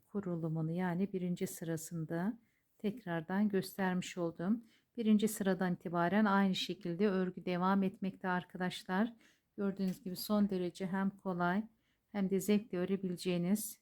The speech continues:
e, böyle, e, eskimeyen güzel bir örgü modeli. Umarım bu modelimizi beğenmişsinizdir.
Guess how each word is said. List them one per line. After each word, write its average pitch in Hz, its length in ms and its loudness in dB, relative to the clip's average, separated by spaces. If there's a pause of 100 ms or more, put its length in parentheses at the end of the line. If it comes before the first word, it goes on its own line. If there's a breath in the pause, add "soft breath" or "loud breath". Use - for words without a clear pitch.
(120)
e, 175 340 -4
böyle, 185 480 2 (480 soft breath)
e, 180 120 -6
eskimeyen 185 920 0
güzel 196 500 2
bir 214 320 2
örgü 185 360 0
modeli. 175 680 4 (340 loud breath)
Umarım 202 440 6
bu 220 100 4
modelimizi 185 720 2
beğenmişsinizdir. 185 1300 -2